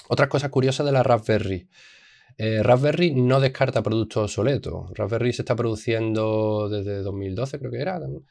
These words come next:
Em, y tiene mucha demanda a nivel industrial y sigue teniendo demanda de modelos antiguos, con lo cual,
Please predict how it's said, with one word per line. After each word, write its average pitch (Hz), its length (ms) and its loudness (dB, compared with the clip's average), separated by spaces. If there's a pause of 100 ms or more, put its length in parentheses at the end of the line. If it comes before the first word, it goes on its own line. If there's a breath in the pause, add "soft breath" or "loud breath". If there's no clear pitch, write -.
(520 loud breath)
Em, 104 1200 2
y 117 140 0
tiene 127 180 2
mucha 143 240 2
demanda 135 300 2
a - 20 0
nivel 123 220 0
industrial 104 640 0
y 98 60 -4
sigue 120 160 -2
teniendo 120 300 0
demanda 123 340 0
de 143 60 -2
modelos 113 320 -2
antiguos, 95 500 -2
con 92 120 -6
lo 90 80 -6
cual, 151 400 -4